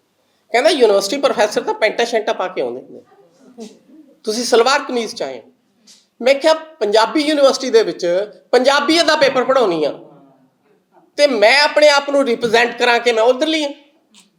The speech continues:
ਇਹ ਗੱਲਾਂ ਜਿਹੜੀਆਂ ਨੇ ਨਾ, after some time ਤੁਹਾਨੂੰ ਮਹਿਸੂਸ ਹੋਣਗੀਆਂ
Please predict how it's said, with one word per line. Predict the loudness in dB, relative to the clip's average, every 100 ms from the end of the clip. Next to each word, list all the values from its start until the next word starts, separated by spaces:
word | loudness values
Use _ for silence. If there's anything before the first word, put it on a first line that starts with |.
| _ _ _ _ _ _ _ _ _ _ _ _
ਇਹ | 0 2
ਗੱਲਾਂ | 2 2 0
ਜਿਹੜੀਆਂ | 0 0 2
ਨੇ | 2
ਨਾ, | 0 0 -2 -6 -20 _ _ _ _ _ _ -2
after | -2 -6
some | 0 0
time | 2 2 2 0 -6 -20 -20 _ _
ਤੁਹਾਨੂੰ | 2 2
ਮਹਿਸੂਸ | 2 0 -2 2
ਹੋਣਗੀਆਂ | 4 4 2 0